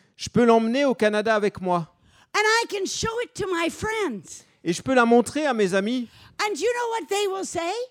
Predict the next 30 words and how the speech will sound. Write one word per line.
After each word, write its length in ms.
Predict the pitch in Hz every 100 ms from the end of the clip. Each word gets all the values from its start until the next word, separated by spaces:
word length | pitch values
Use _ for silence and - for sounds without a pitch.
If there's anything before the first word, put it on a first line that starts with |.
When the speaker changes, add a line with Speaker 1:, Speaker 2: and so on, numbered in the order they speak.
| _ _ _ _
Speaker 1:
Et 40 | 143
vous 80 | 160
savez 280 | 214 254
ce 80 | -
que, 340 | - 214 208 196
ce 80 |
que 140 | - 208
mes 200 | 208 202
amis 200 | 214 220
vont 180 | 214 214
dire ? 400 | 254 269 214 - _ _ _ _ _
Speaker 2:
What 180 | 359 339 180
is 300 | 170 - 285
it? 100 | - _ _ _ _
Speaker 1:
Qu'est-ce 180 | 226 -
que 100 | 151
c'est ? 320 | - 120 202 - _ _ _ _ _ _ _
Speaker 2:
Qu'est-ce 360 | 571 302 - _
que 100 | 151
c'est ? 360 | _ 139 _ -
<laughs> 20 | - _ _ _ _ _ _ - _ _ _ _ _ _ _ _ - - -
And 220 | 440 392
you 140 | 415
know 220 | 427 453 359 381
the 40 |
second 580 | - 427 427 508 480 339
thing 280 | 440 403 339
they 200 | 311 294
will 200 | 285 254
say? 420 | - 214 185